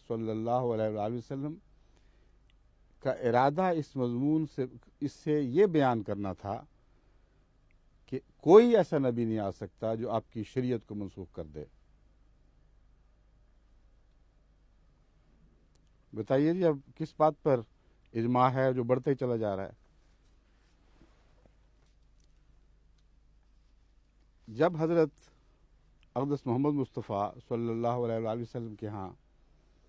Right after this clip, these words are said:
حضرت ابراہیم پیدا ہوئے تو نوعمری میں ہی کچھ چند، چند سال کے بعد آپ وصال پا گئے۔ اور یہ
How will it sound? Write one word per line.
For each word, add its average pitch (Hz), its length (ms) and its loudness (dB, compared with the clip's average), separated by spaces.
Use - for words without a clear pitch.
حضرت 117 280 -6
ابراہیم 123 540 -4
پیدا 101 240 -4
ہوئے 101 260 -6
تو 110 140 -8
نوعمری 135 480 -2
میں 156 140 0
ہی 104 200 -4
کچھ - 320 -16
چند، 110 260 -14
چند 123 220 -4
سال 110 180 -6
کے 107 100 -10
بعد 98 240 -6
آپ 98 140 -12
وصال 92 300 -12
پا 76 140 -14
گئے۔ 64 140 -18
اور 120 300 -2
یہ 151 540 2